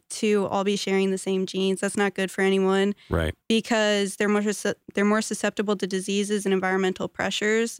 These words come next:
Speaker 1: especially with the climate changing and with their habitats changing. They need to be able to have a little bit fight back to that. So we're looking at their genetic variation, and to do that, we do P C R,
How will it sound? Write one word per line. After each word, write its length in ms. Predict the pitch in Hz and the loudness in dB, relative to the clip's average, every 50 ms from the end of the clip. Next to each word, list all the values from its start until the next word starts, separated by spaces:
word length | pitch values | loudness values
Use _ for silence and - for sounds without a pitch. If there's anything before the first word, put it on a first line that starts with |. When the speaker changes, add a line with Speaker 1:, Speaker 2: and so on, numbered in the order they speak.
| - | -8
Speaker 1:
especially 640 | - 196 - - 202 202 196 - - 208 202 202 190 | -8 -8 -4 -2 -2 -2 0 0 0 0 2 2 0
with 200 | 180 - 185 - | 0 -4 -6 -6
the 80 | - - | -8 -8
climate 340 | - - 185 190 196 185 - | -4 0 0 2 2 0 0
changing 580 | - 208 202 202 202 - 202 202 196 190 180 | 0 0 2 2 2 2 0 0 2 0 0
and 160 | - 190 190 | 0 0 2
with 120 | 190 190 180 | 2 0 -2
their 160 | - 185 185 | -2 -4 -4
habitats 520 | 185 185 185 185 190 - 208 202 196 - | -2 -2 -2 -2 -2 -2 -2 -2 -2 -4
changing. 560 | - - 214 214 214 208 - 220 226 233 247 240 - - - _ _ _ _ _ | -4 -2 0 0 0 0 0 0 0 0 0 -2 -6 -12 -20 _ _ _ _ _
They 60 | - 190 | -2 0
need 100 | 190 190 | 2 2
to 80 | 190 185 | 2 2
be 120 | - 190 | 0 0
able 160 | 190 185 185 | 0 0 0
to 360 | 185 185 180 180 180 180 - - - _ _ _ _ | 0 0 0 0 0 -2 -4 -6 -10 _ _ _ _
have 80 | 185 185 | -4 -2
a 20 | |
little 140 | 185 185 185 | 0 0 0
bit 260 | 180 190 185 170 - | 0 0 -2 -2 -4
fight 300 | - - 190 190 180 - | -4 -4 -2 -2 -2 -2
back 240 | - 185 180 190 - | -2 -2 -2 -4 -6
to 100 | - - | -6 -2
that. 280 | 196 208 214 220 214 - _ _ _ _ _ _ _ _ _ - | 0 0 0 0 -2 -4 _ _ _ _ _ _ _ _ _ -12
So 840 | - - - 226 226 220 220 220 220 214 214 208 208 202 - - - _ _ | -12 -4 0 2 2 4 4 4 4 4 2 2 2 0 -2 -4 -8 _ _
we're 120 | - 214 208 | -2 0 2
looking 280 | 214 220 - 254 240 | 2 2 2 2 2
at 140 | 233 226 226 | 2 2 2
their 120 | - 233 220 | 2 0 0
genetic 400 | - 220 208 202 202 208 202 - | 2 2 2 4 4 2 0 0
variation, 880 | 208 202 196 190 190 185 190 196 202 - - 202 208 202 208 214 226 - - _ | -2 0 0 0 0 0 0 -2 -2 -2 0 2 2 2 2 0 -2 -6 -10 _
and 560 | - - 208 202 202 202 196 196 190 196 196 - - _ _ _ _ _ _ _ _ _ _ - | -2 0 2 4 4 2 2 2 0 0 -2 -6 -12 _ _ _ _ _ _ _ _ _ _ -6
to 100 | - 208 | -2 0
do 160 | 214 226 220 | 2 2 2
that, 220 | 220 220 226 214 | 4 2 2 0
we 80 | - 214 | -2 -2
do 180 | 190 214 208 | 0 0 0
P 240 | 196 - - 226 220 | -2 -2 -2 -2 -2
C 240 | 214 - - 220 208 | -2 -2 -2 -2 0
R, 440 | 196 190 190 190 196 208 220 233 | 0 0 0 0 0 0 0 -2